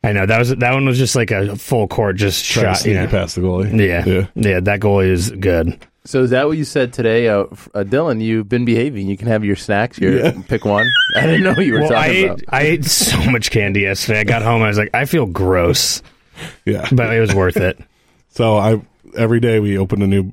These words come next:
Speaker 2: new candy. All
Speaker 1: Today
Speaker 2: week.
Speaker 1: was Pop Rocks.
Speaker 2: Today was Pop Rocks.
Speaker 1: Which are still fun.
Speaker 2: Yeah, it was, it's, it's such a nice little treat. Like,
Speaker 1: Yeah, it's a great, nice little treat.
Speaker 3: Local, I think. I think they were local at one point.
Speaker 1: Mm-hmm.
Speaker 3: They kinda ex-,
Speaker 2: Probably.
Speaker 3: yeah, they expanded now, though.
Speaker 2: Just like
Speaker 3: Smart.
Speaker 2: my waist.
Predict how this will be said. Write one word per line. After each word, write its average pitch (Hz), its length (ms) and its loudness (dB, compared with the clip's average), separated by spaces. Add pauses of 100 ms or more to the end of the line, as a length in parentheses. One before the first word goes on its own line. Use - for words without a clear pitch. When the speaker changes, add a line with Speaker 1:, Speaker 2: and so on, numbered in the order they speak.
Speaker 2:
new 101 200 0
candy. 92 360 0
All 90 120 2
Speaker 1:
Today 131 140 2
Speaker 2:
week. 120 80 2
Speaker 1:
was 120 100 0
Pop 104 240 -2
Rocks. 113 400 0
Speaker 2:
Today 98 260 0
was 110 120 2
Pop 90 300 -2
Rocks. 90 120 0
Speaker 1:
Which 123 140 -2
are 123 100 2
still 135 300 -2
fun. 90 400 -2 (500)
Speaker 2:
Yeah, 135 160 0
it 71 60 -6
was, 101 140 -8
it's, 107 240 -2
it's - 260 -2
such - 240 -2
a 110 60 2
nice 95 260 0
little 95 180 2
treat. 90 360 -2
Like, 98 180 2
Speaker 1:
Yeah, 85 220 -4 (120)
it's - 140 -8
a 113 60 2
great, 101 360 -2
nice 92 380 -2
little 85 140 -4
treat. 85 260 -6 (420)
Speaker 3:
Local, 123 340 -4
I 90 60 -2
think. 98 280 -6
I 113 60 -6
think 160 160 -2
they 98 80 0
were 92 140 2
local 90 260 0
at 82 80 0
one 101 180 -2
point. - 240 -2
Speaker 1:
Mm-hmm. 98 120 0
Speaker 3:
They 113 80 2
kinda 95 280 0
ex-, 85 100 0
Speaker 2:
Probably. 87 240 -2
Speaker 3:
yeah, 71 200 -4
they 95 100 -2
expanded 98 460 -4
now, 78 160 -10
though. 80 180 -12 (420)
Speaker 2:
Just - 120 -6
like 85 80 0
Speaker 3:
Smart. 90 140 2
Speaker 2:
my 85 40 2
waist. 87 340 0